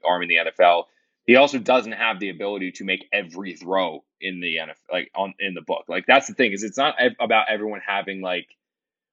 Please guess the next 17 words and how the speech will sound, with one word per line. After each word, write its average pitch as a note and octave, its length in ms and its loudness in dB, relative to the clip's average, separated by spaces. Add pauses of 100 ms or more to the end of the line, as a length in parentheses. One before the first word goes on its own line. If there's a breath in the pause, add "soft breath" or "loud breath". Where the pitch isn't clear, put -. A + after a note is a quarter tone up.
(1300)
uh, F2+ 300 2 (100)
Ben A2 200 4
Roethlisberger G2 680 -4
arm F#2 180 -6
strength E2+ 300 -10
or F2+ 80 -8
Josh G2 400 4
Allen F#2 260 -2
arm F2+ 280 -10
strength F2 280 -6
or F2+ 100 -6
Zach F#2 280 2
Wilson F2+ 300 -6
arm F2+ 120 -6
strength F2 300 -6
or E2+ 60 -12
Pat - 180 0